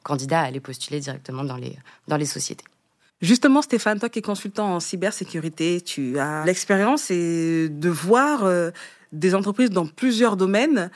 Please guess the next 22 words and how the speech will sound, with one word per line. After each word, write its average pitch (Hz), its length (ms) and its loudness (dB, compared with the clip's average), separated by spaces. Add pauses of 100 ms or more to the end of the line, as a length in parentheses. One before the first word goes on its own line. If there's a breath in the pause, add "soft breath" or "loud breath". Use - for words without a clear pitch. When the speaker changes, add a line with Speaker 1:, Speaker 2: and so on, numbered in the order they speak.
(140 loud breath)
Speaker 2:
se 180 100 -6
battre 254 400 2
et 185 180 0
essayer 180 240 -2
de 180 60 -4
maintenir, 185 580 0
euh, 160 460 2
leur 160 160 -2
protection, 185 640 0
euh, 156 160 2
à 160 100 2
jour. 277 240 0 (460 loud breath)
Quelles 311 160 4
sont 320 100 2
les 262 200 2
erreurs 220 200 0
que - 80 -4
tu - 160 -8
vois 170 140 -2
le 165 240 -6
plus 170 120 -6
souvent ? 160 300 -4